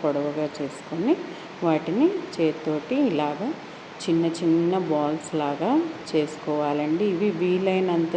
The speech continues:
చిన్న బాల్స్ చేసుకోవాలి. ఉండలు పెద్దగా చేసుకుంటే క్రంచీగా ఉండవండి. అందుకని మనము ఎంత చిన్నగా వీలైతే అంత, అంత చిన్నని ఉండలు చేసుకోవాలి. ఇదిగోండి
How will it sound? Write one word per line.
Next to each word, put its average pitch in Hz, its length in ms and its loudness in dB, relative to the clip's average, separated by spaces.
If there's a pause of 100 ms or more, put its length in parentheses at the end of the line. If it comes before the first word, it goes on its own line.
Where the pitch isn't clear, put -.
(140)
చిన్న 175 400 2
బాల్స్ 160 360 2 (120)
చేసుకోవాలి. 143 920 -2 (1600)
ఉండలు 196 360 4 (160)
పెద్దగా 175 380 2 (140)
చేసుకుంటే 165 680 2 (1400)
క్రంచీగా 190 640 2 (120)
ఉండవండి. 151 600 2 (580)
అందుకని 165 520 2 (240)
మనము 165 300 2 (200)
ఎంత 175 220 0 (160)
చిన్నగా 180 420 0 (120)
వీలైతే 156 460 0 (120)
అంత, 160 180 0 (360)
అంత 160 240 0 (180)
చిన్నని 165 480 2
ఉండలు 156 280 0 (100)
చేసుకోవాలి. 156 720 -2
ఇదిగోండి 156 440 0